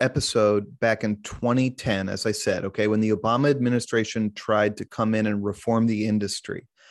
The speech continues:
And they tried to do it through executive power, uh, through the Packers and Stockyards administration with a rules change. Now, what you're trying to do, in my mind,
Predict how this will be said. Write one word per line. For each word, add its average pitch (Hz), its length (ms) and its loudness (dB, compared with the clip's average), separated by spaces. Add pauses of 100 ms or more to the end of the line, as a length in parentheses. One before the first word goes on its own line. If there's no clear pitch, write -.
(1000)
And 127 240 4
they 175 120 6
tried 214 320 2
to 147 60 2
do 127 280 4
it 123 160 2 (600)
through 123 160 0
executive 113 600 0
power, 101 500 0 (1300)
uh, 117 160 4
through 135 200 4
the 127 60 2
Packers 131 480 2
and 107 100 2
Stockyards 117 560 0
administration 104 840 0
with 107 160 -2
a 101 60 -2
rules 120 560 4
change. - 580 -10 (640)
Now, 120 460 2
what 139 340 2
you're 175 180 4
trying 185 260 2
to 131 100 4
do, 117 480 4
in 117 140 4
my 135 200 4
mind, 107 600 2